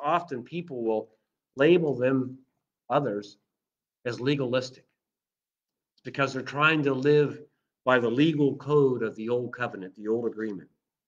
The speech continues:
Hopefully I haven't lost you. The other view or set of beliefs is, that, if you like, the other view is that we are saved by God's grace through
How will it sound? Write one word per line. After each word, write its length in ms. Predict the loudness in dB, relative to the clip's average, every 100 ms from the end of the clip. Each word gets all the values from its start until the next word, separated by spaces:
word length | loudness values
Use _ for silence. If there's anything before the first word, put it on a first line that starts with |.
| _ _ _ _ _ _ _ _ _ _ -8
Hopefully 300 | -6 -4 -4
I 60 | -4
haven't 240 | -6 -6
lost 320 | -8 -10 -16
you. 60 | _ _ _ _ _ _ _ _ _ _ _ _ _ _ _ _ _ _ _ -2
The 140 | 4
other 180 | 4 4
view 320 | 2 2 4
or 160 | 2 -2
set 240 | -2 0
of 100 | 0
beliefs 420 | -2 -4 -4 -6 -6
is, 200 | -8 -10 _ -4
that, 220 | -4 -6 -14 -12
if 120 | -8
you 80 | -2
like, 280 | -2 -2 -6 _ -2
the 140 | 2
other 200 | 2 2
view 320 | 2 2 4
is 320 | 2 2 -2 -14 _ -6
that 120 | 0
we 120 | 4
are 120 | 4
saved 420 | 2 0 2 2 2
by 180 | 0
God's 380 | 0 0 0 -2
grace 540 | -8 -8 -8 -14 -20 -20 _ _ _ -4
through 460 | 4 4 4 -2